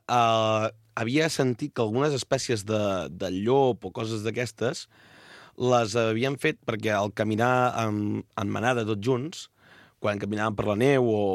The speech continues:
per diferents llocs, feien algo semblant, que això també crec que ho feien els indis, que c-, com que es ficaven en fila índia i l'últim de tot també anava esborrant les petjades.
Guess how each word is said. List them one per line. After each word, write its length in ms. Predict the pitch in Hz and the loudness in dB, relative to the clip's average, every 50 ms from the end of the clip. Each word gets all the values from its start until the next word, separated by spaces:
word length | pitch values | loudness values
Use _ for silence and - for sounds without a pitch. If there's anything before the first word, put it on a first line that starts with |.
| 92 - | -2 -4
per 140 | - 110 110 | -6 -8 -8
diferents 320 | 107 107 - 101 104 101 | -8 -6 -6 -6 -6 -4
llocs, 380 | 101 117 120 123 147 - - - _ _ - - - - - - - - | -2 0 0 0 0 -4 -12 -14 _ _ -20 -20 -20 -20 -20 -20 -8 -2
feien 200 | - 127 135 135 135 | 2 2 2 4 2
algo 160 | 135 135 135 | 2 2 0
semblant, 320 | 120 135 120 120 127 135 | 0 0 2 2 2 2
que 140 | 123 123 113 101 87 - - | 0 0 -2 -2 -2 -4 -8
això 160 | - - 113 | -6 -4 -4
també 220 | 104 117 117 120 113 | -2 0 0 0 0
crec 160 | 101 113 101 | 0 -2 -4
que 80 | - 107 | -4 -4
ho 60 | 101 | -2
feien 180 | - 107 98 | -2 -2 -2
els 140 | 95 98 98 113 | -2 -4 -4 -4
indis, 460 | 123 123 110 107 120 175 - - - - _ - | -2 -2 -2 -2 -4 -4 -8 -12 -16 -18 _ -4
que 80 | - 113 | -4 -4
c-, 280 | 104 - - - - - | -4 -4 -12 -16 -14 -10
com 160 | - 113 107 104 | -6 -6 -4 -4
que 80 | - 107 | -4 -6
es 60 | - | -6
ficaven 320 | - 104 98 120 127 127 | -6 -2 0 2 2 2
en 80 | 123 123 | 0 -2
fila 220 | 113 - 127 131 135 | -4 0 0 2 2
índia 380 | 147 156 151 131 139 147 196 254 - _ - | 2 2 2 2 2 2 2 0 -6 _ -4
i 80 | 117 | 0
l'últim 320 | 117 110 120 127 120 139 127 | 0 0 0 0 0 -2 -2
de 80 | 123 | -2
tot 160 | 120 110 139 - | -2 -2 -4 -4
també 220 | - 113 107 113 | -4 -4 -4 -2
anava 240 | 117 117 113 110 113 | -2 -2 0 0 -2
esborrant 320 | 110 101 107 104 104 104 101 104 | -2 -4 -4 -6 -4 -4 -4 -6
les 80 | 110 - | -6 -8
petjades. 560 | - - 92 87 - 57 60 - - - - | -10 -10 -10 -10 -12 -12 -14 -14 -18 -20 -20